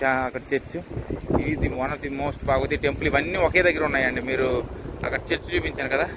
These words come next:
ఆ చర్చ్ కూడా one of the tourist location. జూన్ చేస్తాను. Our, our Lady of Random Shrine, that is also one of the beautiful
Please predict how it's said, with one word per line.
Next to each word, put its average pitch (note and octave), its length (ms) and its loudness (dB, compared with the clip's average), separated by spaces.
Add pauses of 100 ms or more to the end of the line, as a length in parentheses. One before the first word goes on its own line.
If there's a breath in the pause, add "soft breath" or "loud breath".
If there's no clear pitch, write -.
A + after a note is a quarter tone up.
(840)
ఆ - 20 -4
చర్చ్ C#3 320 -6
కూడా D3+ 160 0 (380)
one C3 160 -2
of B2+ 60 -8
the C3 120 -10
tourist A#2+ 280 -6
location. A#2 340 -12 (600)
జూన్ - 420 8 (100)
చేస్తాను. B2+ 440 4 (100)
Our, B2 320 0 (440)
our A#2+ 240 0
Lady C3 260 6
of B2 160 -2
Random B2+ 260 2
Shrine, B2 460 -2 (800)
that A2+ 120 -2
is C3 100 2
also B2+ 220 -2
one B2 100 0
of A#2+ 100 -4
the A#2 120 -6
beautiful A#2+ 340 -2